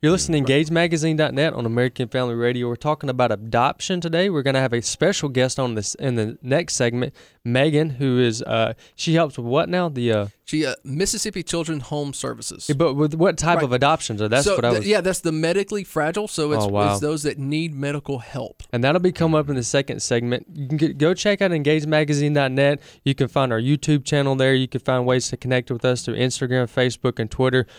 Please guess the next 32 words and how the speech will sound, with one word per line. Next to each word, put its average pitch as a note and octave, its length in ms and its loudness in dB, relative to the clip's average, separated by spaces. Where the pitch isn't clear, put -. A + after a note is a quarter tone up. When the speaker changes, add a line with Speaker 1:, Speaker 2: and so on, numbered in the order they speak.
Speaker 1:
And A#2+ 100 -2
also, E3+ 280 2
you D#3 80 4
can C#3 160 -2
find C#3 240 0
out B2 100 0
more C3+ 180 0
information C3+ 540 0
about A#2+ 240 0
the A2+ 60 -4
Engage B2 460 -2
Conference C3 500 -2
coming A2 300 -4
up A2 200 0
in B2 160 2
the A#2 60 2
spring. A2 440 -2
So - 140 -8
go A#2+ 120 2
check C#3+ 260 -2
that B2 120 2
out. A#2+ 220 0
Speaker 2:
Yeah. G3 160 -4
So, G3+ 180 2
all - 120 0
right. - 120 -2
So G#3+ 140 0
getting A3+ 320 -4
back F3+ 220 -4
to F3+ 340 -4
talking F#3+ 420 -6
about, D3 460 -4